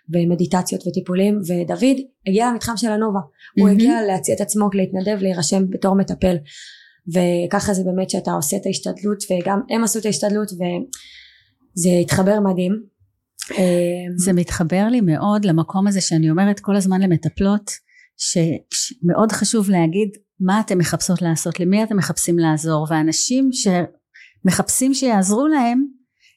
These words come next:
Speaker 2: הם באמת יבואו ויפגשו אתכם ברגע שהם ידעו שאתם באים לפה בשביל לטפל בהם. אז בא-, באמת התנועה הזאת של דוד לתוך הנובה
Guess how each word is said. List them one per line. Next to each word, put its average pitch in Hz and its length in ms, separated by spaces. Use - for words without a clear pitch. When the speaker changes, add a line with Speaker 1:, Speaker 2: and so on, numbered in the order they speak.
Speaker 2:
הם 190 200
באמת 190 460
יבואו 233 360
ויפגשו 220 520
אתכם 240 240
ברגע 220 240
שהם 240 240
ידעו 277 440
שאתם 214 380
באים 269 340
לפה 269 260
בשביל 233 340
לטפל 226 360
בהם. 196 200
אז 170 120
בא-, 202 300
באמת 190 340
התנועה 214 360
הזאת 247 200
של 208 140
דוד 202 340
לתוך 208 320
הנובה 233 380